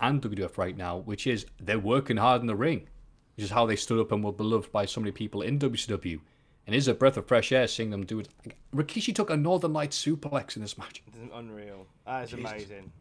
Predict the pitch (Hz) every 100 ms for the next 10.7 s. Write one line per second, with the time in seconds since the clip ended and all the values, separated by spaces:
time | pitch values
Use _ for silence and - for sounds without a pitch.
0 | - 117 107 - 113 107 - 127 127 117
1 | - - 123 120 107 110 98 95 98 92
2 | 92 - - - - - 110 104 90 -
3 | - - - - 220 254 247 254 240 185
4 | 160 220 160 147 180 160 123 139 - 117
5 | - 131 143 147 147 - - _ _ -
6 | 180 147 151 147 151 151 147 147 135 131
7 | 131 127 120 110 110 - - 117 117 131
8 | 160 147 143 143 123 127 127 131 123 123
9 | 120 - 95 - _ _ - 117 113 117
10 | 113 110 110 101 101 95 -